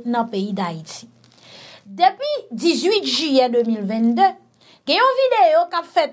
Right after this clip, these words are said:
tou rezo sosyal yo, sitou an Repiblik Dominikèn, ebyen, videyo sa, frè e sè byenneme,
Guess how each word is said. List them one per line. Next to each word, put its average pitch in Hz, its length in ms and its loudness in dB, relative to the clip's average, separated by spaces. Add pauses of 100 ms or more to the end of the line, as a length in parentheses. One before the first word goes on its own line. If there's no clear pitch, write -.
tou 440 240 0
rezo 302 320 2
sosyal 226 720 -4
yo, 349 240 0 (300)
sitou 370 560 -2
an 302 160 0
Repiblik 254 400 0
Dominikèn, 262 800 0 (460)
ebyen, 294 420 0
videyo 480 540 2 (100)
sa, 302 160 -8
frè 269 240 -6
e 247 160 -8
sè 339 240 -2
byenneme, 254 540 -2